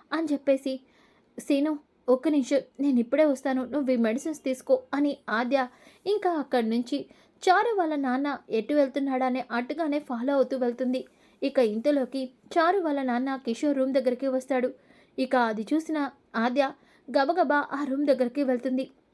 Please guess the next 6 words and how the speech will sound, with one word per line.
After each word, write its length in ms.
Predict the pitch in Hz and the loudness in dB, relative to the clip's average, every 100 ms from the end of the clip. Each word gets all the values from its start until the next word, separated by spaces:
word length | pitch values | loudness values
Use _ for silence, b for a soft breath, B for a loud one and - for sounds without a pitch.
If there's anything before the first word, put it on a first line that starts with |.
| - | -4
వెళ్ళేసరికి 580 | 220 240 277 269 254 262 | -2 2 0 0 -2 0
అక్కడ 320 | 240 240 262 | 0 0 -2
కిషోర్ 440 | 269 247 285 277 | -2 -4 -2 -2
స్పృహలో 400 | 262 - 240 277 | -2 -6 -2 0
లేకుండా 380 | 269 247 247 240 | 0 0 -2 -2
కనిపిస్తాడు. 580 | 262 247 277 - 254 | 0 -2 -2 -2 0